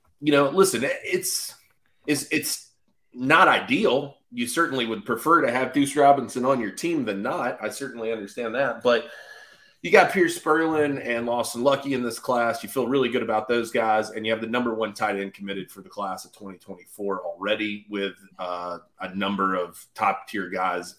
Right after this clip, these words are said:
at the position looking at you, uh, as well for that class. So, listen, um, <laughs> Georgia's in a lot. Georgia's not in bad, uh, in a bad spot in any position. They're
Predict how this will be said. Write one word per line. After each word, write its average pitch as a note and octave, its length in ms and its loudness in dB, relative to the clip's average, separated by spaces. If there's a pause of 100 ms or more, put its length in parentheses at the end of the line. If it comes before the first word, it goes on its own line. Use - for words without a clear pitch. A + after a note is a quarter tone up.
at F#2 140 -4
the - 60 -20
position F#2+ 480 -8
looking F#2 240 -6
at F2+ 280 -10
you, F2+ 220 -10 (540)
uh, F2 200 -4
as F#2 200 -4
well G2 240 4
for F#2 140 -6
that E2+ 220 -8
class. D#2+ 440 -14
So, G2 240 0 (400)
listen, A2 420 0
um, F#2+ 480 2 (340)
<laughs> - 360 -12
Georgia's C3 540 4
in B2 440 -2
a G#2 80 0
lot. G#2+ 380 2 (720)
Georgia's D#3+ 460 2
not D3 260 4
in C3 140 -4
bad, C#3+ 400 6
uh, A#2+ 60 4
in C3 180 4
a B2+ 40 4
bad C#3 320 0
spot C#3+ 260 2
in A2+ 160 -2
any D3 220 2
position. D#3 500 -2
They're A#2 380 0